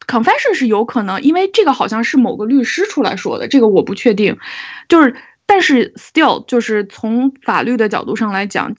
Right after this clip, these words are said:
激情杀人如果不是他，美国这边的判断是是否事先预谋，就是你要证明的这个标准是是否事先预谋。如果他没有事先预谋要杀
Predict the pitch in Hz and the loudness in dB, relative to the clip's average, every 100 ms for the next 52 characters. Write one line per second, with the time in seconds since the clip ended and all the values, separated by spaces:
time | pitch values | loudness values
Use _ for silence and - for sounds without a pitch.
0 | _ - 370 381 233 233 254 254 214 196 | _ -14 -12 -8 -6 -2 0 0 0 -4
1 | 208 240 233 185 - 185 190 285 226 180 | -4 0 0 0 -10 -8 -4 0 0 -2
2 | - - - 294 294 - _ _ _ _ | -8 -18 -6 -4 -4 -6 _ _ _ _
3 | _ _ _ _ 240 214 202 226 294 277 | _ _ _ _ 0 0 -2 -2 2 4
4 | 269 - 254 220 202 196 180 170 - 311 | 4 2 -4 -4 -6 -6 -6 -4 -2 0
5 | 254 202 185 247 240 247 240 190 - - | 2 0 -2 -2 2 2 2 0 -4 -6
6 | - _ 240 240 226 196 196 220 302 240 | -10 _ 2 4 4 2 0 0 2 2
7 | 196 202 220 233 214 190 - 247 262 202 | 0 -6 -2 -2 -2 -6 2 4 4 0
8 | - 208 - 247 185 202 208 202 185 - | -6 -4 -2 0 -2 -4 -2 0 0 0
9 | 233 247 233 254 202 233 220 - 208 220 | 2 2 4 4 4 4 2 0 -4 0
10 | 233 233 185 113 202 190 196 233 208 | 4 4 4 0 0 0 0 0 0